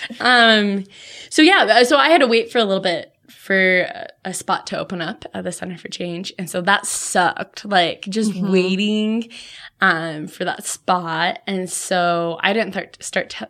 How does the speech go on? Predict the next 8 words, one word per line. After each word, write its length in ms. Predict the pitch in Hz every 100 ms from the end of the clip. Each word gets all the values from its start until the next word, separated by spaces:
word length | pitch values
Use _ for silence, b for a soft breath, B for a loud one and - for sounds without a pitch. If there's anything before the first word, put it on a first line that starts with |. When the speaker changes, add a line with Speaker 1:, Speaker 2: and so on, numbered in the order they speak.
| -
Speaker 1:
therapy 380 | 190 175 190 170
until 340 | 190 190 175
January. 600 | 180 180 170 160 - - -
And 160 | 196
this 160 | 196 208
was, 160 | 208 190
like, 380 | 170 165 - - b b b b b b _
probably 1400 | - - 185 208 214 233 240 240 240 240 233 233 226 226